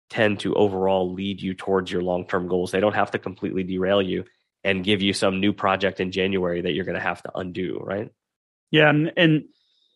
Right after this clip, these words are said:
Speaker 2: I love it. And the fourth one here, as we kinda wrap up today's episode, is we're gonna give you a bunch of action steps. It's new year.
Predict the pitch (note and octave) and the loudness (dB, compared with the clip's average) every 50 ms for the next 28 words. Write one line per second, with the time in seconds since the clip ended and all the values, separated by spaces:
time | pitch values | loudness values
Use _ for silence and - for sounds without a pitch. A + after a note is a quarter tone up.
0 | _ _ - D3 D3 D3+ D3 C#3 C3+ C#3 D3+ D3+ D#3 D#3 - - G3 G3+ F#3+ G3 | _ _ 2 4 6 6 6 6 4 4 2 4 2 2 2 4 4 4 4 4
1 | - D#3+ D3+ C#3 D3 C#3+ C#3 C3+ A#2+ C3 B2 D3 C#3+ C3 B2 B2+ B2+ B2+ A#2+ A2+ | 2 0 0 2 2 2 2 0 0 -2 -2 -2 0 0 2 0 0 0 0 -2
2 | - A2 - - A#2+ B2+ C3+ A#2+ A#2 A2+ G#2 A#2 - - B2 A#2+ A#2 A#2 A#2 A#2 | -4 -4 -4 -2 0 0 2 2 0 -2 -2 -4 -4 0 2 2 2 4 2 2
3 | A#2 A2+ A2 - - C3 C#3 D#3 E3 F3+ F3+ F3 E3+ C3+ C3 A#2+ G#2 G2+ A#2 A#2+ | 2 0 -2 -4 0 2 2 4 4 6 4 4 4 4 2 2 2 2 -2 -2
4 | A2+ - B2 A2 G2+ G#2 G2+ - - G#2+ G2+ - - G2+ G2 - - C3 A#2 - | -2 -4 -6 -6 -6 -6 -6 -8 -10 -12 -8 -6 -4 -6 -4 -6 -6 -8 -8 -6
5 | - C3 C3+ D#3 E3+ F3 E3 D#3 D#3 D3+ D3 D3 C#3+ C#3+ C#3 C3+ C3+ | -2 2 4 6 6 6 8 8 8 8 8 8 8 8 6 4 4